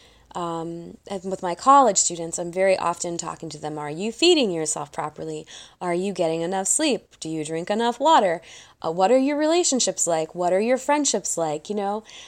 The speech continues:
Um, and, and just to give people, like, a thought, like, really just stop and think of yourself, because as a singer, as an artist, you're not gonna have anything to give if your well is empty. So I'm asking you, in your own life,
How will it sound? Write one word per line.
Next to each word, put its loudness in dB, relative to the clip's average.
Um, 4
and, 2
and 0
just 2
to 4
give 2
people, 4
like, 4
a -4
thought, 2
like, -4
really 2
just -2
stop 0
and -8
think -4
of -2
yourself, -6
because -4
as -2
a -2
singer, 2
as 2
an 0
artist, 2
you're 0
not 4
gonna 2
have 0
anything 2
to -4
give 2
if -8
your -2
well 2
is -2
empty. -12
So 6
I'm 6
asking 6
you, 6
in 2
your 4
own 2
life, -6